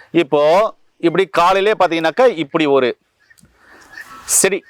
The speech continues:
இது மாதிரி ஒரு செ-, ரெண்டு செடி, மூணு செடி இது மாதிரி படி-, இது மாதிரி பண்ணிக்கலாம். இங்க பாருங்க, இது மாதிரி நான் இலையோட அந்த பூவோட எடுத்துக்கிறேன்ல, இது மாதிரி எடுத்துக்கலாம். இதை நம்ம அப்படியே வச்சிடலாம். இப்போ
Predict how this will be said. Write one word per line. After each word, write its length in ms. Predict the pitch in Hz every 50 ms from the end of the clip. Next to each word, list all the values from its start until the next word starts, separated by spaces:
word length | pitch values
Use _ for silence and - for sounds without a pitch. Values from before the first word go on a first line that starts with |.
| - _ _ - 156
இது 100 | 147 151
மாதிரி 140 | 160 170 165 160 151
ஒரு 100 | 147 139 123 -
செ-, 180 | - 135 135 123 120 151 147
ரெண்டு 180 | 151 156 151 147 -
செடி, 160 | 147 147 160 180 - _ _ - 156
மூணு 140 | 143 143 131 117
செடி 140 | 143 139 143
இது 100 | 135 131
மாதிரி 200 | 135 135 139 135 -
படி-, 160 | - 123 131 139 131
இது 100 | 131 123
மாதிரி 140 | 135 131 -
பண்ணிக்கலாம். 340 | 131 127 127 113 113 113 - -
இங்க 100 | 131 113 110
பாருங்க, 200 | 110 110 104 98 98 _ _ _ _ _ _ _ _ - - _ _ - 131
இது 100 | 131 135 139
மாதிரி 160 | 143 156 190 202
நான் 140 | 196 156 139 135
இலையோட 340 | 135 143 143 139 139 143 160 190 - _ _ _ - 135
அந்த 140 | 135 127 127 131 123 120 117 117 113 113 _
பூவோட 340 | - 147 151 147 139 139 151 156
எடுத்துக்கிறேன்ல, 480 | 135 120 117 127 123 113 117 123 160 170 135 98 123
இது 100 | 117 120
மாதிரி 160 | 123 127 123
எடுத்துக்கலாம். 420 | 107 98 - 107 104 113 127 160 - - _ _ - 135
இதை 100 | 139 147 143 131
நம்ம 160 | 120 110 110
அப்படியே 240 | 107 95 113 120 113
வச்சிடலாம். 400 | 104 - - 107 104 113 156 185 - _ _ _ _ _ _ _ _ _ _ _ _ _ _ _ - - - - - - - - - - - - - - - - - 156 160
இப்போ 180 | - - 165